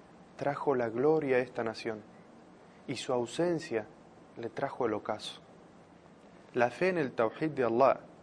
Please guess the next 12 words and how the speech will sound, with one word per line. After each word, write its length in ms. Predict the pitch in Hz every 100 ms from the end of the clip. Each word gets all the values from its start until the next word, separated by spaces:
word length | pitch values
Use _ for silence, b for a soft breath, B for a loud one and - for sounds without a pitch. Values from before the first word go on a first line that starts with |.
| - - - - - -
es 160 | 139
lo 140 | 151 143
que 100 | 123
protege 560 | 113 117 110 147 - 117
a 40 |
la 100 | 110
gente 400 | - 156 156 120
de 60 | 110
los 140 | 107
males 380 | 113 143 147 117
del 140 | 110
politeísmo. 560 | - 101 95 107 110